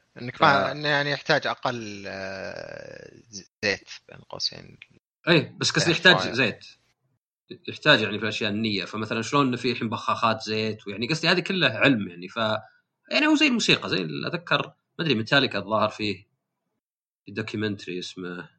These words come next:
Speaker 2: وشو؟ آه، Some Kind of Monster. كان يقول، يقولنا يعني،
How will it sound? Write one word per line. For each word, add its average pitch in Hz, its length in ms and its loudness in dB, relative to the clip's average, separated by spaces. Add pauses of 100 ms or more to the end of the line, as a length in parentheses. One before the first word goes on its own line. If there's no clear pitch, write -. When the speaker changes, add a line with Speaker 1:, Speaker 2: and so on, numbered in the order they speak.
(260)
Speaker 2:
وشو؟ 131 320 -10 (640)
آه، 85 280 -12
Some 110 180 -10
Kind 104 260 -2
of 87 40 -10
Monster. 98 480 -6 (1000)
كان 254 140 4
يقول، 285 200 4
يقولنا 170 280 0
يعني، 160 460 -4